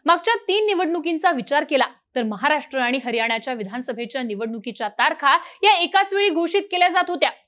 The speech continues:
यंदा सुद्धा दोन्ही राज्यांच्या निवडणुका एकाच वेळी होतील असा अंदाज बांधला जात होता.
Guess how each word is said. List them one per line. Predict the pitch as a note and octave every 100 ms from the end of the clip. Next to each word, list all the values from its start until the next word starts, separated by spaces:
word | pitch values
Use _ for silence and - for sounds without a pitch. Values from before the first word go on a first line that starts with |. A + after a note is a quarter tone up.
| _
यंदा | A3 G#3+ B3
सुद्धा | D4 A#3 A#3+
दोन्ही | C4+ G#3 G#3 C#4
राज्यांच्या | D#4 A3+ A#3+ A3+ C4+
निवडणुका | B3+ A3 B3 A3+ B3+ C#4
एकाच | A3 - F4 -
वेळी | F4
होतील | D#4+ D#4 D#4 F#4+ - -
असा | F#4 G4 G#4+
अंदाज | D#4+ A#3+ A3
बांधला | G3 G3+ G#3
जात | G#3 G#3
होता. | G#3+ A3